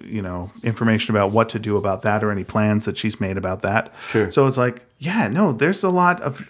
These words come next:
Speaker 1: stuff, and it's not stuff anyone wants to talk about, but you gotta talk about it. You gotta decide, you know, what you're gonna do.
Speaker 2: Yeah, yeah.
Speaker 1: And, and, and he-, here's the real thing. It's just like, when you, when you see people, and I don't think of her as elderly, but, like, when you see people who are elderly,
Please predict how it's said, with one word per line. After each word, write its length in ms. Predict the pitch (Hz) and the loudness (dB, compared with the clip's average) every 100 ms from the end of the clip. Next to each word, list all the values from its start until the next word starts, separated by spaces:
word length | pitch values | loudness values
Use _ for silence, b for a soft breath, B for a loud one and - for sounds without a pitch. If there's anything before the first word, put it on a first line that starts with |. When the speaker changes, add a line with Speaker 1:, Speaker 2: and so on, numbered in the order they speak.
| - | -16
Speaker 1:
stuff, 520 | 78 - 170 196 107 | -10 -2 4 4 2
and 160 | - 117 | 0 2
it's 160 | 117 139 | 2 2
not 240 | 147 - | 2 2
stuff 200 | 131 123 | 0 0
anyone 300 | 123 110 101 | 0 0 -2
wants 180 | 95 101 | -6 -10
to 100 | - | -6
talk 260 | - 160 127 | 0 0 0
about, 300 | 101 92 - B B B | -6 -6 -8 B B B
but 160 | - | -2
you 120 | 135 123 | 2 0
gotta 360 | 113 90 95 | 0 -6 -6
talk 320 | 104 - 170 | -4 -4 -4
about 280 | - - - | -6 -8 -12
it. 100 | - - | -12 -16
You 60 | 120 | -12
gotta 180 | 98 101 | -12 -12
decide, 540 | 104 113 139 160 110 - - - | -14 -12 -10 -10 -12 -16 -20 -16
you 80 | 98 | -12
know, 80 | |
what 140 | 101 101 | -8 -8
you're 80 | 107 | -6
gonna 220 | 107 104 | -8 -6
do. 200 | 123 147 - | -6 -6 -4
Speaker 2:
Yeah, 240 | 107 87 - - | -2 -2 -4 -12
yeah. 240 | - 92 - - _ - B B | -6 -6 -6 -12 _ -20 B B
Speaker 1:
And, 140 | B 147 | B 0
and, 260 | - 160 | 2 0
and 320 | 175 170 160 - | 2 0 -2 -8
he-, 320 | - 190 165 | -6 -4 0
here's 200 | 220 254 | 0 2
the 100 | 180 | 2
real 260 | 131 190 | 6 6
thing. 320 | 208 110 90 95 | 6 2 0 0
It's 140 | 95 | 0
just 160 | 127 - | 2 4
like, 280 | 117 110 - B B | 4 4 -4 B B
when 160 | 139 143 | 2 4
you, 100 | 143 | 4
when 160 | 147 | 4
you 80 | 143 | 2
see 180 | 143 202 | 2 0
people, 300 | 196 170 127 | 2 4 6
and 100 | 135 | 6
I 80 | 165 | 6
don't 220 | 147 123 | 6 4
think 160 | 110 101 | 0 -2
of 80 | |
her 160 | 101 98 | 0 0
as 140 | 92 | 2
elderly, 420 | 98 92 92 90 95 B B - | 0 0 -2 -4 -8 B B 0
but, 120 | 147 | 4
like, 360 | 151 139 - _ _ | 4 4 -2 _ _
when 160 | 147 147 | 2 4
you 100 | 147 | 4
see 220 | 139 202 | 4 2
people 300 | 202 185 151 | 4 4 6
who 80 | 143 | 6
are 140 | 123 | 6
elderly, 600 | 127 147 135 117 104 92 | 6 4 4 4 2 0